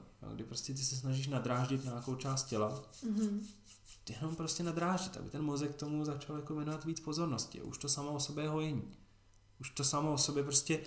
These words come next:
Speaker 1: jí má ohromný jako efekt. Dokonce existují rehabilitace pohybu v představě, že si pouze představuješ pohyb. A to samo o sobě je prokázaný, že už ty svaly aktivuje. Jenom ta myšlenka na ten pohyb. Nebo pouze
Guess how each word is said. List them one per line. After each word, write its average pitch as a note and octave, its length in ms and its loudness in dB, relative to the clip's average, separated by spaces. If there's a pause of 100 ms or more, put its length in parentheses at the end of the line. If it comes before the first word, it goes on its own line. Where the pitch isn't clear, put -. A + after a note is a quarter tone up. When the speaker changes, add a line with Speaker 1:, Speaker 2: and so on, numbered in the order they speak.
(260)
Speaker 1:
jí C3 380 4
má C3+ 320 6
ohromný C3+ 380 2
jako C#3+ 180 -4
efekt. - 500 -4
Dokonce A#2 380 -6
existují A#2 400 -2
rehabilitace A#2 560 0
pohybu A#2+ 320 0
v C3 80 -2
představě, C#3 600 0 (440)
že - 60 -4
si - 140 0 (120)
pouze C3+ 300 4
představuješ C3 640 0
pohyb. G#2+ 320 -2 (880)
A - 40 -18
to B2+ 120 -2
samo C3+ 280 6
o C3 60 6
sobě C3 240 4
je B2+ 60 4
prokázaný, A#2+ 580 2
že A#2+ 100 0
už A#2 120 -2
ty C3 100 -2
svaly C3+ 200 2
aktivuje. C#3 520 -2
Jenom C3+ 220 0
ta D#3+ 100 2
myšlenka E3 480 2
na D#3+ 80 0
ten D#3+ 160 -2
pohyb. D#3 260 0 (720)
Nebo A#2 160 0
pouze C3 360 2